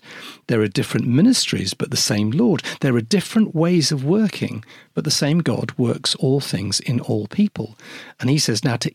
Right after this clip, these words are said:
each one, the manifestation of the Spirit is given for the common good."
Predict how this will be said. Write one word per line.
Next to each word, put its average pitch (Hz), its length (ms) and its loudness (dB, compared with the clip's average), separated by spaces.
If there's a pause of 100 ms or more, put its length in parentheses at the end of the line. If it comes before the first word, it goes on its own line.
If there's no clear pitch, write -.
each 151 240 0
one, 135 540 2 (220)
the 135 100 2
manifestation 123 880 0
of 107 80 -2
the - 80 -6
Spirit 101 460 0 (120)
is 123 200 -2
given 156 380 -2
for - 100 -6
the 143 80 -4 (100)
common 101 280 -2
good." 117 360 -2